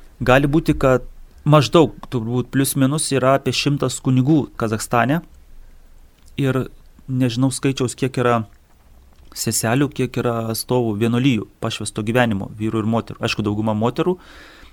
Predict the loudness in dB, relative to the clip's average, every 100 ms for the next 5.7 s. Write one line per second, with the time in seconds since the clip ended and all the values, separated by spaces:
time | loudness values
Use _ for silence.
0 | -14 -4 -2 2 0 2 2 2 2 0
1 | 0 -2 -2 -4 -4 -4 -8 -6 -2 0
2 | 0 0 2 0 0 -2 0 -2 2 4
3 | 4 0 -8 -14 -18 _ -20 _ _ 0
4 | 0 0 0 2 2 0 -8 -20 -20 _
5 | _ 0 4 4 4 2 -2